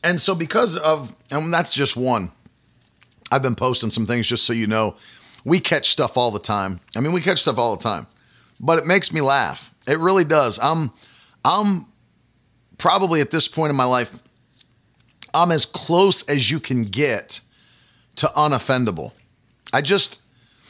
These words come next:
part of it's probably my sense of humor and that I enjoy, ask anybody around me, I enjoy situations that make people uncomfortable. I just really enjoy them. I, I enjoy watching people during those situations.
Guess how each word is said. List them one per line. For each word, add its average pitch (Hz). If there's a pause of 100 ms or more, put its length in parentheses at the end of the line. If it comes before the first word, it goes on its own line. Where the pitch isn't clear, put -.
(760)
part -
of 165
it's 143
probably 156
my 131
sense 151
of 107
humor 147
and 135
that 139
I 139
enjoy, 131 (1040)
ask 165
anybody 165
around 127
me, 95
I 151
enjoy 160
situations 127 (840)
that 123
make 131
people 113
uncomfortable. 101
I 110
just 151
really 147
enjoy 117
them. 76
I, 90
I 113
enjoy 120
watching 98
people 123
during 120
those 117
situations. 113